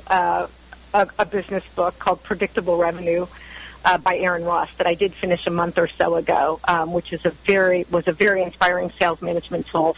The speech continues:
for both myself and, um, the members of our leadership team. But, uh, right now, Chris, I'm just reading a great nonfiction that was recommended by my mom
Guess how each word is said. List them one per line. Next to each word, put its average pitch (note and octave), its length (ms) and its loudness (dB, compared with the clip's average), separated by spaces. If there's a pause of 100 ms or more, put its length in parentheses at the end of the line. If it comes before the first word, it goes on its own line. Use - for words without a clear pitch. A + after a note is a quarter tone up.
for E3 220 2
both E3 340 -2
myself E3+ 640 0
and, D#3+ 420 0
um, D3+ 320 0 (460)
the F#3+ 80 2
members F#3 340 4
of F3 100 -2
our E3 120 2
leadership E3+ 480 -2
team. - 320 -2
But, E3+ 280 0
uh, D#3+ 200 4 (640)
right G3 240 4
now, G3+ 100 4
Chris, G3 320 -2
I'm F#3 100 -2
just F3+ 220 -8
reading F3+ 300 0
a D#3+ 80 2
great F#3 540 0
nonfiction F#3 920 0 (160)
that E3+ 240 2
was E3+ 240 -2
recommended F#3 560 0
by F3 160 2
my F#3+ 260 2
mom F3+ 540 2